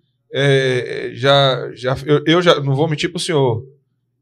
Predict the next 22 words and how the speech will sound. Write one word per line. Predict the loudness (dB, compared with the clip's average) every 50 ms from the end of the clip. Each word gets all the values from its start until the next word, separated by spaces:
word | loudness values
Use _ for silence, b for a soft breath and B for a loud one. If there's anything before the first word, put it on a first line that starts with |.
| _ _ _ _ _ _
Trabalho | 0 2 4 6 6 6 6
de | 4 0
polícia | 0 2 4 4 4 4 2 2
é |
trabalho | 2 2 4 4 4 4 4 2
de | -2
polícia, | -2 0 0 0 -2 -2 -4
mas | -4 -6 -6
quando | -8 -10 -12 -8
fala | -4 -2 -2 0 0
assim | -2 -4 -6 -10 -12 -12 -12
que, | -12 -12 -12 -12
que | -10 -10 -8
é | -8
um | -6 -2 -2
ladrão | -2 -2 -2 -2 -6 -8 -8
que | -8
tava | -8 -6 -6 -4 -4
roubando, | -4 -6 -6 -4 -4 -4 -4 -4
que | -4 0
tava | 4 4 4 4
furtando, | 4 0 -4 -6 -6 -6 -4 -2 -2 -2 -2 -6 -8